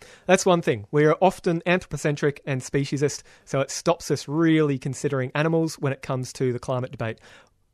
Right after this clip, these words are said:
And, you know, I mean deeply considering when I make that, that claim. Um, because, you know, we often use, yeah, and there's lots of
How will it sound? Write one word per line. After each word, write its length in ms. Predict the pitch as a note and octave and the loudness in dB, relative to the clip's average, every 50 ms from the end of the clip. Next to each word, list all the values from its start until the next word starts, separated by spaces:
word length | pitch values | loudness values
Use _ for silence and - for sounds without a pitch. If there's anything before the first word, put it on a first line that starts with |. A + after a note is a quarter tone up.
| _ _ _ _ - | _ _ _ _ 0
And, 280 | D3+ D3 D3 C#3 - - _ _ _ _ _ _ _ _ _ _ _ _ | 0 2 2 0 -4 -8 _ _ _ _ _ _ _ _ _ _ _ _
you 100 | - F3+ | 0 2
know, 160 | E3+ E3+ D#3+ F3 | 4 4 4 4
I 100 | F#3+ D#3+ | 4 2
mean 460 | E3 E3+ F3 F#3+ G3 G3 F#3 D#3 C3 - - - | 4 4 4 4 4 2 0 -2 -4 -6 -8 -2
deeply 400 | - D3+ D3 C#3 - D3+ C3+ B2 | 0 0 0 0 -2 -4 -4 -4
considering 640 | A#2+ - C#3+ B2 - - C3 A2+ A#2 A2 G#2 G2+ G2+ - - | -4 -6 -8 -8 -6 -6 -4 -4 -4 -6 -6 -10 -12 -14 -10
when 180 | F3 C#3 B2 | -8 -4 -4
I 80 | B2 A#2+ | -4 -2
make 220 | A#2 A#2+ A2+ - | -2 -4 -4 -4
that, 240 | - B2 G#2+ - _ _ _ - | -4 -6 -6 -6 _ _ _ -8
that 200 | - B2 - - | -8 -8 -8 -8
claim. 480 | - - C#3 A#2+ A2 G#2+ G#2 G2+ G2+ - _ _ - - | -8 -6 -6 -4 -4 -6 -8 -8 -10 -14 _ _ -18 -10
Um, 360 | - C3 A#2+ A#2+ A#2 A#2 A2+ G#2+ _ _ _ _ _ _ - | -6 -4 -2 -2 -2 -4 -6 -10 _ _ _ _ _ _ -6
because, 320 | D#3 - F#3+ F3+ E3+ - | 2 6 6 6 6 8
you 60 | G#3+ | 8
know, 140 | D#3+ C#3+ C#3+ | 8 8 8
we 140 | E3 F#3 G#3+ | 6 4 4
often 420 | A3 A3+ - - - D#3+ C#3 B2+ | 2 2 0 0 -4 -2 -2 -2
use, 420 | B2 B2+ C3+ C3+ C3+ C3+ B2+ - - | -2 -2 0 0 0 -2 -2 -4 -4
yeah, 160 | F#3 D3+ D3+ | -4 -2 -2
and 160 | E3 D3 D#3+ | 0 0 2
there's 160 | D#3+ D3+ C#3 D#3+ | 2 2 2 2
lots 360 | E3+ F3+ F3 F3 - - - | 4 4 4 4 2 -2 0
of 360 | D3+ C#3 C3 B2 - - - | 0 0 0 -4 -8 -14 -20